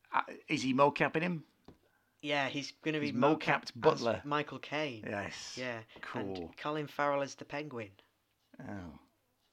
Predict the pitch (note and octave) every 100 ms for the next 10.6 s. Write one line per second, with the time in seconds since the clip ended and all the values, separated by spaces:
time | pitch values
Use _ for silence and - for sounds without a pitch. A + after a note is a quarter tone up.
0 | _ _ - - - A3+ - C#3 F#2 -
1 | G#3+ - - - D#3+ E3+ D#3 - G3+ -
2 | E3 D#3+ C#3 - D#3+ D#3 D3+ D3 C#3 -
3 | - C3 C3 C#3+ D3 D3+ C#3 - - _
4 | _ _ _ - - C#3+ C#3 C3+ B2 -
5 | - F3 F3 F#3 F3+ - - D#3+ C#3+ E2+
6 | D#2+ D#2+ D2+ - - _ - F#3 E3+ F3
7 | F3 - F3 F3 D#3 C#3+ C#3 - C3 C3
8 | C3 - - - F#3 F#3+ E3 - F#2+ A#2+
9 | A#2+ - C3+ D#3 - - A2+ A#2 A#2+ A#2+
10 | A#2 A#2 B2+ C#3 - C#3+